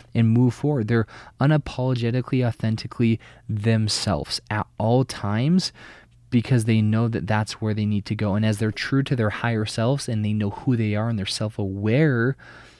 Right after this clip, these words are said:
then when things crash and burn in chaos, they don't lose themselves 'cause they've been true to themselves the whole time. Remember, belonging is the opposite of fitting in.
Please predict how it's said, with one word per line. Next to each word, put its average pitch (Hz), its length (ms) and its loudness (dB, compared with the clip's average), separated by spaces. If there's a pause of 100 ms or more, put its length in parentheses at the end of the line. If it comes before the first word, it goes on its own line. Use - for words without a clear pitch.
(240)
then 127 200 4
when 120 100 2
things 123 220 0
crash 117 320 0
and 113 120 0
burn 110 180 0
in 104 100 0
chaos, 123 640 2 (540)
they 117 60 0
don't 123 200 2
lose 139 220 4
themselves 123 420 0
'cause 110 200 -2
they've 110 200 0
been 117 200 0
true - 280 -2
to - 120 -8
themselves 117 420 -2
the 101 120 -2
whole 104 180 -2
time. - 260 -6
Remember, 123 420 2 (360)
belonging 135 500 2
is 117 80 0
the 120 100 0
opposite 113 320 -2
of 107 80 -4
fitting 110 360 0
in. 87 340 -4